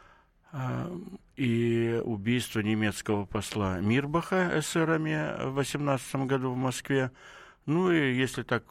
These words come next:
знатоки поищут, возможно, еще найдут что-то. Э, погибали дипломаты, погибал дипломат Войков наш, э, значит,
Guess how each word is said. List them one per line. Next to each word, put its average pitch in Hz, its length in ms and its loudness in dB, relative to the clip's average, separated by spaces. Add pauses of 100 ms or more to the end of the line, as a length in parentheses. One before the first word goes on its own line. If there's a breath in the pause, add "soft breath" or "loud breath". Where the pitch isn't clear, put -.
(220)
знатоки 113 540 -2
поищут, 127 480 -2
возможно, 110 420 -2
еще 110 320 0
найдут 87 360 -2
что-то. 151 500 -2 (160)
Э, 113 220 -8 (480 loud breath)
погибали 143 520 2
дипломаты, 123 840 2
погибал 101 560 -2
дипломат 98 560 -2
Войков 131 640 -2
наш, 123 420 -2
э, 110 140 -2
значит, 113 520 -4